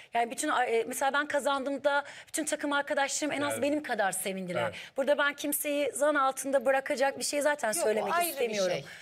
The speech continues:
Speaker 1: Ya yoksa hepsi benim kazanmamı çok canı gönülden kendileri kazanmış kadar istediler ama o gün en çok, yani hepsi yaptı.
Speaker 3: Anladım.
Speaker 1: Ee, işte Aysu vardı, Barış vardı. Hepsi, bunların sporcu geçmişleri de var. Barış da dedi bana.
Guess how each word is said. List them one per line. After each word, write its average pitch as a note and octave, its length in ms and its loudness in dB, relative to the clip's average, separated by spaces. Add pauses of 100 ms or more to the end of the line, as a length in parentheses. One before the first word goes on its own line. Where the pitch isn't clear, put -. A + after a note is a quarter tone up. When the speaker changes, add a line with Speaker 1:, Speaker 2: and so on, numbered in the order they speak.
(260)
Speaker 1:
Ya B3+ 100 4
yoksa C#4 260 0
hepsi D#4 440 0
benim C4+ 180 0
kazanmamı C#4 520 2
çok D#4 220 0
canı B3 320 0
gönülden B3+ 420 2
kendileri C4+ 480 0
kazanmış B3+ 480 0
kadar G3 240 0
istediler G3 440 -2
ama D#4+ 220 2 (360)
o D#4 120 4
gün F4+ 140 2 (140)
en F4+ 180 4
çok, D#4+ 280 0
yani B3+ 140 2
hepsi D#4+ 280 0
yaptı. G3 460 -2 (300)
Speaker 3:
Anladım. E3+ 400 -8
Speaker 1:
Ee, A3 140 6
işte C#4 420 4 (120)
Aysu C4 380 2
vardı, B3+ 500 2
Barış G#3+ 320 0
vardı. C4+ 420 2
Hepsi, D4+ 480 -2
bunların C#4+ 280 0
sporcu C#4 440 0
geçmişleri C#4 540 0
de A#3+ 100 4
var. A3+ 240 2
Barış B3+ 240 2
da A3+ 60 -2
dedi F#3 200 -2
bana. B3+ 260 2